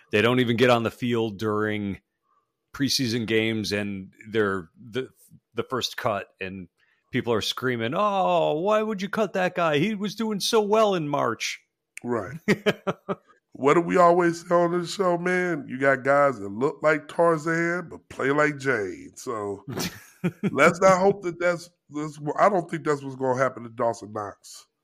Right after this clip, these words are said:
Speaker 2: I mean, I'm sorry, not Dawson Knox, but, uh, Dalton Kincaid. I don't think that's gonna happen.
Speaker 1: Interestingly,
Speaker 2: And
Speaker 1: they have the same initials.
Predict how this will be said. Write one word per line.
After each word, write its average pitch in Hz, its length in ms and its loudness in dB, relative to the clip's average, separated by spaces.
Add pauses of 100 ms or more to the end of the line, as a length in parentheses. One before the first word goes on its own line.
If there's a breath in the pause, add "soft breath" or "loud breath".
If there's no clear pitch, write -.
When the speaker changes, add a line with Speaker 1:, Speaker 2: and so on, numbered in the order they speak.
(400 soft breath)
Speaker 2:
I 143 60 2
mean, 143 160 2
I'm 135 80 2
sorry, 123 240 -2
not 120 240 0
Dawson 113 280 -2
Knox, 113 200 -4
but, 117 180 -8
uh, 110 300 -4
Dalton 117 280 -2
Kincaid. 107 500 -8
I 139 80 0
don't 147 180 -4
think 117 160 -10
that's 104 160 -8
gonna 101 240 -10
happen. - 300 -12 (560 soft breath)
Speaker 1:
Interestingly, 127 800 2
Speaker 2:
And 101 100 0
Speaker 1:
they 101 280 2
have 104 180 0
the 95 80 -6
same 104 240 -4
initials. - 540 -8